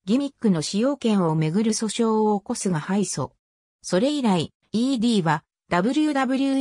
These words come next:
イーと絶縁状態であり、またアダムスも二千七年八月十三日に死去した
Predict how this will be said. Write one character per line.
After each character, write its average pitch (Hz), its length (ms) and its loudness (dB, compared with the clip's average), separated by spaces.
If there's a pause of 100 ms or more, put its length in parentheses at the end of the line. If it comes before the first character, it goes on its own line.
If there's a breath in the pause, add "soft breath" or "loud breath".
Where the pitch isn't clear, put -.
イ - 20 -2
ー 240 40 -8
と 185 140 -2
絶 170 320 -2
縁 254 160 0
状 262 220 0
態 185 240 0
で 165 120 0
あ 160 80 2
り、 156 200 -4 (240)
ま 175 160 0
た 277 180 -2
ア 285 80 0
ダ 302 100 2
ム 233 120 0
ス 208 160 -2
も 180 100 2
二 165 140 0
千 269 320 0
七 208 220 2
年 208 200 2
八 165 320 -4
月 226 300 0
十 247 240 -4
三 269 280 0
日 190 280 2
に 160 120 -2
死 - 140 -10
去 233 160 0
し - 100 -6
た - 220 -2